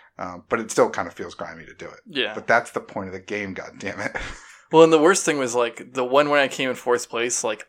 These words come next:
Speaker 2: I screwed myself. It wasn't like I had,
Speaker 1: Oh,
Speaker 2: I
Speaker 1: yeah.
Speaker 2: had lost on, you know, t-, due to skill.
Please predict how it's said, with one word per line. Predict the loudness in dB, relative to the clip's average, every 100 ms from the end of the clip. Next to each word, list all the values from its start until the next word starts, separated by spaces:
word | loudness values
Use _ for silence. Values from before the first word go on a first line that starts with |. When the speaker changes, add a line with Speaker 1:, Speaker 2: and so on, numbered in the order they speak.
| 0
Speaker 2:
I | 0
screwed | 0 -4 -6 -6 -2
myself. | -2 -2 -4 0 -2 -2 -10
It | -2
wasn't | -2 -2 -10 -8
like | -6 -6 -4
I | -6 -6 -10 -16 -14
had, | -12
Speaker 1:
Oh, | -10 -2
Speaker 2:
I | -2
Speaker 1:
yeah. | -2
Speaker 2:
had | 2
lost | 2 2 -2
on, | -2 -4 -4 -14 -8
you | -4
know, | -4 -6 -16
t-, | -10
due | -8
to | -4
skill. | -4 0 0 0